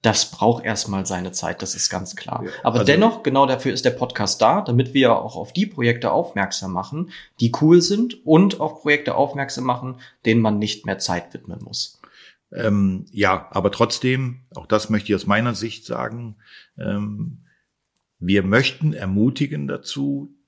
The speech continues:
Speaker 2: sich damit zu beschäftigen und
Speaker 1: Ja.
Speaker 2: vielleicht auch, wenn man die Budgetmittel und die Ressourcen dafür hat, auszuprobieren. First Mover zu sein, seine
Speaker 1: Richtig.
Speaker 2: Erfahrung zu machen. Und nicht,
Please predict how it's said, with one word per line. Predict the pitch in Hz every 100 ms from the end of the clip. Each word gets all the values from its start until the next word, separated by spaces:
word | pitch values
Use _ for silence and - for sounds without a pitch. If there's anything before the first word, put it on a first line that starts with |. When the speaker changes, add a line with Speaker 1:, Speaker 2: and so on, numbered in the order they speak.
| -
Speaker 2:
sich | 87 85 113 -
damit | 107 107 104
zu | - 87
beschäftigen | 92 - 123 - 139 127 131 139 135 - _
und | 127 123 160 165
Speaker 1:
Ja. | -
Speaker 2:
vielleicht | - 95 98 120 - -
auch, | 110 101 98
wenn | 104 107
man | 98 95
die | 85 90
Budgetmittel | 85 90 - 95 92 92 - 92 92 -
und | 90 82
die | 90
Ressourcen | 85 - 92 - 87
dafür | 82 - 85
hat, | 123 143 - _ _ _ _
auszuprobieren. | - 104 101 - 85 - 85 87 - - _ _ _ - - _ _
First | - 120 107 -
Mover | 113 90 92
zu | - 85
sein, | 82 80 101 _ _ _ _ _
seine | 101 110 107
Speaker 1:
Richtig. | 104 -
Speaker 2:
Erfahrung | 98 92 78 -
zu | -
machen. | - - 131 - - -
Und | 98 101
nicht, | 123 156 - -